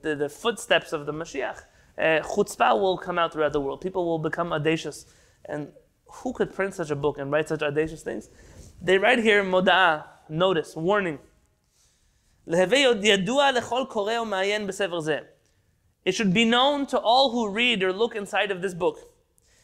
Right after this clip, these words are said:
Sharav HaMechaber Zal, that the author of blessed memory, Palat Kulmuso Kama V'chama Dvarim Tmuhim. His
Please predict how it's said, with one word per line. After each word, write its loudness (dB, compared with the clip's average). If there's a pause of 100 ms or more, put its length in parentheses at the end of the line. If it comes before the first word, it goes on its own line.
(120)
Sharav 2
HaMechaber -2
Zal, 0
that -4
the -2
author -2
of -4
blessed -2
memory, -4 (600)
Palat 2
Kulmuso -2
Kama -2
V'chama 0
Dvarim -2
Tmuhim. -4 (1400)
His 0